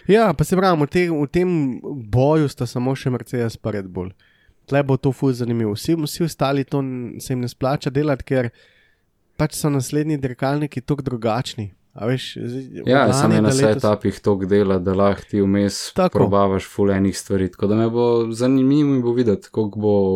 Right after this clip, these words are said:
Speaker 2: katera ekipa bo največ pridobila iz enega vikenda v drugega. Sploh ta midfield oziroma lower midfield.
Speaker 1: Ja, itak. Setup pa itak, eh,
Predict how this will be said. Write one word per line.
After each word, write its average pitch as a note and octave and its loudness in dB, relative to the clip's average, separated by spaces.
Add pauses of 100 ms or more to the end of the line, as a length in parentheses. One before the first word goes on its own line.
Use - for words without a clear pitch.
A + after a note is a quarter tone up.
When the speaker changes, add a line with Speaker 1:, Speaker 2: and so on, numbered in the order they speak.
Speaker 2:
katera G#2 0
ekipa G2 -4
bo F#2 0
največ F#2+ 0
pridobila F#2+ -2
iz F2 -4
enega F#2 -2 (400)
vikenda G2 0
v G2 2
drugega. F#2+ 0
Sploh G#2+ -2
ta G#2+ 2 (480)
midfield A2 0
oziroma G2 2
lower G2 2
midfield. F2+ -4 (600)
Speaker 1:
Ja, A2 -6
itak. B2+ -8
Setup B2+ -6 (140)
pa - -8
itak, - -8
eh, D3+ -10